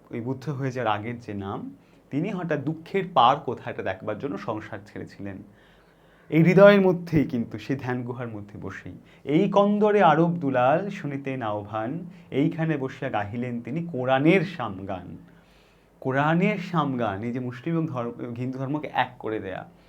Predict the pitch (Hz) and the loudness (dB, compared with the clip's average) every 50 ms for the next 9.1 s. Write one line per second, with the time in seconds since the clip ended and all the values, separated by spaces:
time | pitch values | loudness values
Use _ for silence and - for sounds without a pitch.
0 | _ _ _ _ _ - _ _ _ _ - 139 143 139 139 139 135 143 165 185 | _ _ _ _ _ -20 _ _ _ _ -6 -6 -4 -2 -2 0 2 2 2 0
1 | 175 202 202 202 214 214 214 220 233 240 240 240 208 175 147 135 139 139 - - | 2 0 0 0 0 0 4 4 4 4 4 2 -4 -6 -4 -4 -4 -6 -6 -10
2 | - - - 208 214 220 226 233 240 240 - - - _ _ _ - 156 160 165 | -18 -6 0 4 4 4 4 2 0 -4 -8 -16 -20 _ _ _ -6 -4 -2 -2
3 | 165 175 170 - - 202 208 202 208 - - 196 190 196 214 214 180 156 135 135 | -2 -4 -4 -4 -6 -6 -6 -6 -4 0 0 0 2 0 0 -2 -2 -2 0 0
4 | 131 147 147 160 175 196 226 233 - - 135 113 - - - - - 104 101 101 | 2 4 4 4 4 4 2 0 0 -2 -4 -4 -4 -8 -14 -14 -12 -10 -10 -10
5 | - - 98 101 101 - - 190 269 349 - - - - - _ _ _ _ - | -10 -12 -12 -14 -12 -6 -2 0 0 0 -2 -6 -14 -20 -20 _ _ _ _ -6
6 | 101 95 95 117 151 156 113 104 98 98 98 98 98 87 92 95 90 - - 110 | -4 -4 -4 -4 -4 -6 -6 -6 -6 -8 -8 -10 -10 -12 -14 -16 -16 -16 -12 -8
7 | 113 120 120 120 120 120 120 113 104 98 101 104 110 107 101 107 104 104 104 - | -6 -6 -4 -6 -6 -8 -8 -8 -6 -8 -8 -8 -10 -10 -10 -10 -10 -10 -10 -10
8 | - 113 113 117 120 120 - 135 135 131 131 117 117 113 104 104 107 - - - | -10 -10 -8 -8 -10 -8 -6 -6 -6 -6 -6 -6 -8 -8 -8 -8 -10 -14 -12 -12
9 | 123 | -12